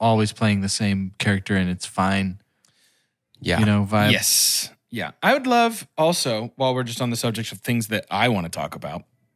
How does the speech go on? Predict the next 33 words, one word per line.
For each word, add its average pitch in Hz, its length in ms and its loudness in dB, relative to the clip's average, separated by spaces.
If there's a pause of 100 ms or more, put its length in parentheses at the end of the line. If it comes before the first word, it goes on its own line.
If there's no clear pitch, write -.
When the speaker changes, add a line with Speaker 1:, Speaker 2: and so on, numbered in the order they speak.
(1600)
Speaker 3:
what 320 160 2
about 494 380 0
the 415 80 2
teacher 247 540 2
that 190 380 0 (360)
definitely 180 420 0
wants 180 280 0
to 165 100 -2
boink 143 360 -2
Chad 151 260 0
Michael 147 260 -2
Murray's 135 340 2
friend? 104 360 0
Speaker 2:
No, 92 200 0
no, 90 260 -2
no, - 0 -
no, 82 280 -6
no. 80 400 -4 (100)
Can't 90 480 -2
be 101 140 -2
having 107 440 2
that. 113 520 0
Did 104 160 -4
not 107 340 0
care 92 180 2
for 107 160 0
that 101 180 2
at 98 100 0
all. 101 280 4
<laughs> - 60 -2 (1700)
Speaker 3:
That 233 340 2
is 240 640 2
pretty. 147 920 -2